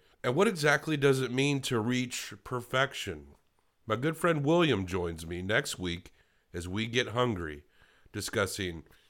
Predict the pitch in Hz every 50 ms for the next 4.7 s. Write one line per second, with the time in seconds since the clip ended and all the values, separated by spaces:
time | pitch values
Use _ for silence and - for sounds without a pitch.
0 | _ _ _ _ _ - - 98 113 120 127 131 127 123 117 107 110 117 113 110
1 | 107 113 107 - - 113 104 95 - - 90 87 80 85 85 85 80 78 98 95
2 | 95 95 92 98 95 90 90 - _ _ _ _ _ _ _ - 101 90 82 80
3 | 76 73 73 76 - _ 107 120 143 156 151 143 131 131 127 127 127 - - -
4 | 143 139 - - - 127 117 110 110 107 107 104 104 107